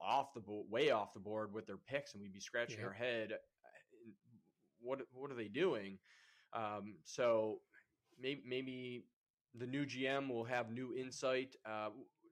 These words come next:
Speaker 1: what does this mean for the coaching staff? 'Cause I know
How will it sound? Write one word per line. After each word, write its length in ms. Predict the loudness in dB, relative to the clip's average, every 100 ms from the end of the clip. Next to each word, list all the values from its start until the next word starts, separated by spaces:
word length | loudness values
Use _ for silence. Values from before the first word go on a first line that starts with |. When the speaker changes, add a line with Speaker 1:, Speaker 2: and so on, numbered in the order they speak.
| _
Speaker 1:
what 160 | 0 0
does 120 | 0
this 180 | -6 -4
mean 180 | -2 -2
for 120 | -4
the 80 | -4
coaching 400 | -2 -2 -2 -10
staff? 360 | -2 -2 -2
'Cause 160 | -6 -6
I 60 |
know 320 | -2 0 0